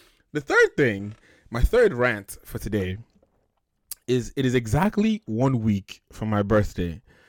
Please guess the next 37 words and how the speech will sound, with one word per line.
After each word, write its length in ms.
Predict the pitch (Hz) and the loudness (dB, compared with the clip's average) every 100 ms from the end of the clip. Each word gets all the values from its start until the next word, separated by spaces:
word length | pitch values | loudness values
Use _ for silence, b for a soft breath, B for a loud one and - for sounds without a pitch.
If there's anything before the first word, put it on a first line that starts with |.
| b b | b b
And 100 | 170 | -6
I 60 | 190 | 2
have 160 | 202 190 | 2 2
not 320 | 269 202 131 | 2 0 2
been 180 | 151 156 | 0 0
to 120 | 123 | -6
the 100 | 117 123 | -4 0
office 420 | 131 - 110 - | 0 -2 -6 -6
to 140 | - | -10
pick 260 | - 131 131 | -6 -6 -4
up, 180 | 117 117 | -6 -6
like, 300 | 104 95 _ _ _ - | -10 -12 _ _ _ -6
packages, 600 | 113 104 107 95 90 - b b b b | -6 -4 -8 -10 -14 -16 b b b b
which 200 | 381 240 | -2 2
gets 260 | 170 165 147 | 0 0 -2
me 220 | 147 131 | -2 -2
and 100 | 110 | -2
my 100 | 110 | -6
homeboys 580 | 110 123 117 113 98 104 | -8 -8 -6 -6 -8 -10
really 200 | 107 95 | -10 -10
upset 400 | - 107 87 - _ - | -10 -8 -10 -14 _ -10
because 260 | 123 143 135 | -4 -4 -4
it 40 | |
means 360 | 135 175 269 - | -6 -4 -4 -6
to 100 | 123 | -6
me 320 | 110 98 95 b b b | -6 -8 -12 b b b
that 140 | 107 127 | -6 -4
people 220 | 139 147 | -2 -4
are 80 | 117 | -6
not 240 | 117 101 | -6 -8
buying 260 | 120 117 110 | -10 -10 -12
shit 200 | - 107 | -8 -8
off 160 | 104 | -8
my 140 | 98 95 | -10 -6
wish 300 | 98 - 90 | -6 -6 -10
list, 200 | 87 - | -14 -8
which 200 | 403 | -8